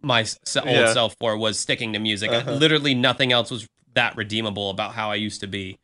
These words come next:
Speaker 2: Mm.
Speaker 1: I can't, I cannot recognize that person. I, I don't
Speaker 2: <laughs>
Speaker 1: understand. I, I guess I'd have to
Speaker 2: Like, this is the person who'd be like, "Shit, what the fuck are you
Speaker 1: Dude,
Speaker 2: talking
Speaker 1: I was a
Speaker 2: about, you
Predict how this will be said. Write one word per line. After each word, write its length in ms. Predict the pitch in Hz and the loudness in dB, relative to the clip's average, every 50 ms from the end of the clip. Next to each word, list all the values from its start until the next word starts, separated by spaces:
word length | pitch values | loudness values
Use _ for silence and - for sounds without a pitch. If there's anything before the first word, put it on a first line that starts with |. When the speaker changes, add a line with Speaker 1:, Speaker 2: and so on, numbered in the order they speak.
| _ _ - | _ _ -10
Speaker 2:
Mm. 160 | 127 117 113 | -8 -4 0
Speaker 1:
I 160 | 131 147 165 165 | 2 2 2 2
can't, 400 | - - 196 175 160 156 135 - _ _ _ _ | 2 4 4 6 6 6 4 0 _ _ _ _
I 180 | - 123 139 151 | -4 0 0 0
cannot 360 | - - - 180 165 147 127 | 0 0 2 4 4 4 4
recognize 480 | 139 131 120 127 123 120 113 110 107 98 | 2 2 0 0 -2 0 0 0 0 0
that 180 | 107 104 - | -2 -4 -4
person. 380 | - 117 104 92 90 - - 85 _ _ _ _ _ _ _ - | -4 -4 -4 -4 -6 -8 -12 -14 _ _ _ _ _ _ _ 0
I, 200 | 131 135 131 131 127 | 2 2 2 2 0
I 140 | 127 139 139 | 2 2 2
don't 260 | 131 143 147 139 143 | 4 4 4 4 4
Speaker 2:
<laughs> 100 | 139 147 | 4 0
Speaker 1:
understand. 800 | 139 143 139 - - - 135 127 123 120 113 113 113 110 107 - _ _ _ _ _ _ _ _ _ _ _ _ _ _ _ _ - | 0 0 -2 -2 -2 0 2 4 4 4 2 2 0 -2 -4 -8 _ _ _ _ _ _ _ _ _ _ _ _ _ _ _ _ -14
I, 340 | 120 113 95 - 143 143 143 143 | -12 -10 -4 -2 -2 2 2 2
I 60 | 151 | 4
guess 220 | 156 202 233 - | 4 4 6 6
I'd 140 | 302 285 240 | 6 6 6
have 180 | 247 247 240 - | 4 2 2 0
to 100 | 220 - | -2 2
Speaker 2:
Like, 160 | - 165 185 190 | 2 2 4 4
this 180 | 240 233 - | 4 2 4
is 80 | 247 220 | 2 2
the 80 | 233 | 2
person 360 | - - 196 190 185 - 190 170 | 4 4 4 4 4 2 4 4
who'd 140 | 175 170 | 4 4
be 140 | 170 180 175 | 6 4 4
like, 180 | 165 160 156 147 | 6 4 2 2
"Shit, 400 | - - - 208 233 202 196 165 | 2 2 4 4 4 4 4 4
what 220 | 170 190 220 226 | 4 2 2 4
the 160 | - 233 202 | 2 0 0
fuck 340 | - - - 170 185 - - | 0 0 2 2 2 2 0
are 20 | 185 | 0
you 80 | 165 | 4
Speaker 1:
Dude, 100 | 147 285 | 4 6
Speaker 2:
talking 120 | 320 202 175 | 8 8 8
Speaker 1:
I 40 | 190 | 8
was 140 | 202 196 196 | 8 6 6
a 20 | |
Speaker 2:
about, 140 | - 117 117 | 4 6 6
you 80 | 220 | 4